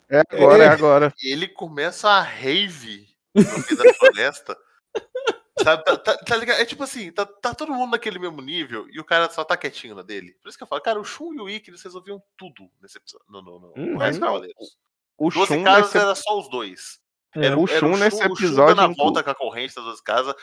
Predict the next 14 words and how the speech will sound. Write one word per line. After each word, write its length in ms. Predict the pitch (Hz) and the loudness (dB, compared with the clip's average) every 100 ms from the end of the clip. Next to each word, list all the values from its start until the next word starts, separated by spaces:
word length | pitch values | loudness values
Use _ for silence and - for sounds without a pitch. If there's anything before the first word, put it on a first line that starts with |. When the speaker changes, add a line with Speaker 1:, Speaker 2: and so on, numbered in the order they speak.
| _ | _
Speaker 3:
se 120 | - | -18
por 200 | 143 170 | -14 -2
acaso 360 | 180 - 143 139 | -2 0 0 -2
o 40 | |
vacilão 420 | 135 135 - 120 135 | -6 -6 -6 -10 -10
fugir, 420 | 123 107 117 147 | -14 -16 -16 -16
e 80 | 165 | -18
o 100 | 175 | -18
Ikki 160 | 208 214 | -16 -14
entrando 320 | 196 196 190 | -12 -12 -6
e 40 | |
matando 400 | 180 160 - 156 | -2 -2 -4 -8
geral. 340 | 147 160 135 127 | -6 -2 0 0
Acabou. 480 | - 190 180 190 | -4 -6 -4 -8